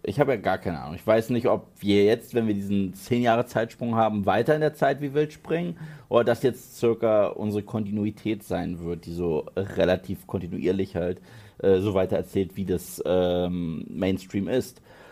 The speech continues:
Aber ich, äh, hab mich dann irgendwie damit abgefunden, dass wenn es einen Cliffhanger gibt, selbst wenn er sehr stark ist, werde ich nie den direkten Payoff haben. Also ich werd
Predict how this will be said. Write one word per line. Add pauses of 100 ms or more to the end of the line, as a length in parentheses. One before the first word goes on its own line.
(360)
Aber
ich,
äh,
hab
mich
dann
irgendwie
damit
abgefunden,
dass
wenn
es
einen
Cliffhanger
gibt,
selbst
wenn
er
sehr
stark
ist, (500)
werde
ich
nie
den
direkten (360)
Payoff
haben.
Also
ich
werd